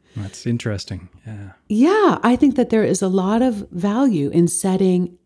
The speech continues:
Speaker 2: an audacious goal, setting an impossible goal, because it challenges us to reach beyond what we can currently imagine is possible. I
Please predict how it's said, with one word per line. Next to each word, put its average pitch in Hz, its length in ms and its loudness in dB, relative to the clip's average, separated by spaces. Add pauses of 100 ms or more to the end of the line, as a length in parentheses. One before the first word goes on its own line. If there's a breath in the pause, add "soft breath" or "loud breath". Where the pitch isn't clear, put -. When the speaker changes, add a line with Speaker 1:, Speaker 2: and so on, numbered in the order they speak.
Speaker 2:
an 175 160 0
audacious 175 800 -2
goal, 156 200 0
setting 233 380 0 (800 soft breath)
an 240 140 6
impossible 233 1000 0
goal, 131 420 0
because 175 880 -2
it 175 220 -2
challenges 196 760 0
us - 460 -6 (340 soft breath)
to 190 160 2
reach 214 320 0
beyond 180 420 4
what 160 340 -2
we 185 80 2
can 165 200 -2
currently 196 680 0
imagine 151 720 -2 (240 loud breath)
is 143 140 -4
possible. - 720 -12
I - 360 -20